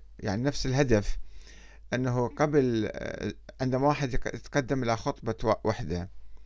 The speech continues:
من أجل تحليل اللقاء حتى لا يكون في حرمة، يعني،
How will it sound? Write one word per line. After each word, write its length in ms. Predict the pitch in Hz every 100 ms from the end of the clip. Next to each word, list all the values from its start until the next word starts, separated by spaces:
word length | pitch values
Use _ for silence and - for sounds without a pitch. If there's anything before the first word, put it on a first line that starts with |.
| - - - - - - - - -
من 200 | 131 135
أجل 240 | 147 143
تحليل 680 | 143 - - 151 165 160 120 -
اللقاء 600 | 113 110 - 117 95 - -
حتى 260 | - 110 113
لا 60 |
يكون 220 | 113 -
في 160 | 101 107
حرمة، 560 | - 120 107 95 95 92 - - -
يعني، 480 | 90 95 90 85